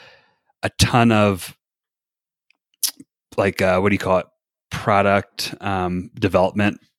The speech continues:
things to do, but I'm slow, right? Like, that, my problem is that I'm s-, I'm learning as I'm going. And so, like, <sighs> one of the problems I ran into today, which I didn't solve, is field validation for dates.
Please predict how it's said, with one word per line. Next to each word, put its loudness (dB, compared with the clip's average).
things -4
to -4
do, 2
but 2
I'm 0
slow, 0
right? 0
Like, -8
that, -6
my 0
problem 0
is -2
that -2
I'm -4
s-, -8
I'm -4
learning 0
as -2
I'm -4
going. -4
And -4
so, 0
like, -4
<sighs> -6
one 2
of 2
the 2
problems 2
I 4
ran 2
into 0
today, 2
which -2
I 0
didn't -2
solve, 0
is -4
field -2
validation 0
for -4
dates. -6